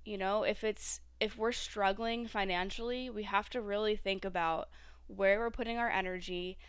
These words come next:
how we can make money, how we can use our, our knowledge and our skills and our passion to create a new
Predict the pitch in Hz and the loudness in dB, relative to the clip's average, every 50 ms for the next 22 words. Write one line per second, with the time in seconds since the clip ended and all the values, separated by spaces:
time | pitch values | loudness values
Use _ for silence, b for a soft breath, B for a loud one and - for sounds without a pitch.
0 | b b b - - - 208 208 214 226 247 233 - 254 247 247 240 240 - - | b b b -8 -4 2 4 4 4 4 0 -2 -2 -4 -2 -2 -4 -4 -4 -4
1 | 208 190 185 180 170 170 175 175 180 - b b b b b b - - 214 214 | -2 -2 0 0 -2 -2 -4 -6 -8 -10 b b b b b b -4 2 4 4
2 | 214 220 233 240 226 - - 233 226 208 208 208 196 190 202 214 214 214 220 220 | 4 4 2 0 -2 -2 -2 2 2 2 2 2 -2 -4 -4 -2 0 0 0 0
3 | 214 208 - - - - 208 202 185 185 185 - - 185 185 190 185 180 175 190 | 0 -2 -4 -2 2 4 4 4 4 4 2 0 0 0 0 2 0 2 4 4
4 | 214 254 247 226 208 202 196 190 - - - 196 185 180 180 180 - - - - | 4 6 6 4 4 2 2 0 -2 -2 0 2 2 2 0 0 0 -2 -2 0
5 | - 214 233 240 220 208 202 196 196 - - 196 190 180 180 185 - - - 214 | 0 0 2 2 2 2 0 0 -4 -4 -4 -2 -2 -2 -2 -4 -4 -4 -2 0
6 | 214 247 262 - - 196 185 180 175 190 202 202 b b b b b b b b | 0 0 0 -2 -4 -4 -4 -4 -4 -4 -6 -8 b b b b b b b b
7 | b - - - 220 214 202 202 196 190 180 - - - - 240 226 214 208 202 | b -6 -4 0 2 4 4 4 2 0 -2 -4 -8 -6 -4 -2 -2 0 2 4
8 | 202 226 247 240 - 208 202 202 208 208 214 220 220 220 226 220 214 | 4 4 4 2 2 0 0 0 0 0 0 0 0 0 0 0 -2